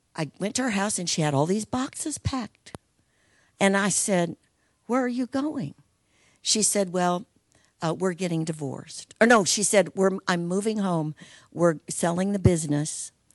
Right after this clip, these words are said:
and, um, and we're gonna go back and help my dad in Winnemac with his business." Well, that wasn't exactly the story. She didn't know the whole story.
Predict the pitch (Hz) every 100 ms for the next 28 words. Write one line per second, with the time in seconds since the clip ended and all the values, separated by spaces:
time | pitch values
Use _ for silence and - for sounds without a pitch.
0 | - _ _ _ 175 160 156 151 - 165
1 | 147 139 135 147 147 _ _ _ _ _
2 | _ _ _ 165 156 160 156 156 156 151
3 | 151 - 147 156 151 151 147 139 123 -
4 | - - _ _ - 147 151 147 143 127
5 | - 135 147 - 208 185 - - - _
6 | _ _ _ _ _ _ _ _ _ 170
7 | 165 139 - _ _ _ _ 175 - 180
8 | 175 151 139 165 - 143 127 - - 196
9 | 147 127 - - 170 156 135 156 196 170
10 | 127 147 - - 50 -